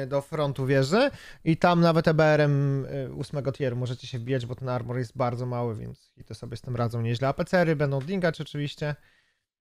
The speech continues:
Tutaj ta część wieży hity będą wchłonąć bardzo dużo, bardzo dużo te hity będą tutaj chłonąć, tak mi się wydaje. Jeżeli tutaj nie są jakieś dobre wartości armora na tej przedniej płycie, znaczy na tej górnej płycie,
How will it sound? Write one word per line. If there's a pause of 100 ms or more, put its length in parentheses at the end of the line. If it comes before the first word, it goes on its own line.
(160)
Tutaj
ta
część
wieży
hity
będą
wchłonąć
bardzo
dużo,
bardzo
dużo
te
hity
będą
tutaj
chłonąć,
tak
mi
się
wydaje. (1300)
Jeżeli
tutaj
nie
są
jakieś
dobre
wartości
armora
na
tej
przedniej
płycie,
znaczy
na
tej
górnej
płycie,